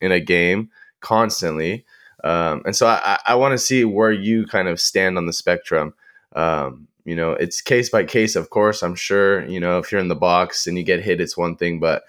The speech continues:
in general, you know, is, is exaggerating a foul wrong at the highest level,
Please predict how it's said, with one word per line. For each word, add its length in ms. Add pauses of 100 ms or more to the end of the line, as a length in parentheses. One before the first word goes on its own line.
(360)
in 220
general, 800 (840)
you 100
know, 160
is, 260
is 180
exaggerating 680
a 40
foul 360
wrong 560
at 180
the 80
highest 340
level, 460